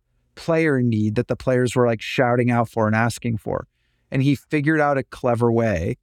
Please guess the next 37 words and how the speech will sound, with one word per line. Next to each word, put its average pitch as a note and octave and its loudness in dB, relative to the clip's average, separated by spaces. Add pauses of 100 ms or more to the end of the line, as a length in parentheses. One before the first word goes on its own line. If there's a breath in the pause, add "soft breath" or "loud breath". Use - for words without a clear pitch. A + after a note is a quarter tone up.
(560)
to C3+ -2
get C3 0 (220)
the B2+ -2
three C3 0
or C3 2
four B2 0
people C3+ 0
that B2 0
needed B2 0
to A#2+ -6 (380)
engage B2+ -2 (120)
with A#2+ -2
that A2 0 (1080)
to C#3 -2
get C3 0
the B2 0
work C3+ 0
done. G#2 -2 (420)
And C#3 -2
he C#3+ 0
did D3 -2
it, B2 -2 (280)
quote D3+ 0
unquote, D3 0 (100)
outside C#3+ 0
of A#2+ 0
the A#2+ 2
normal A2+ 2
process. A#2+ -4 (240)
And D3+ 0
it D3 2
ended D#3 2
up D3+ -2
being D3 0
a B2 2
huge C3+ -2
hit. C3 -2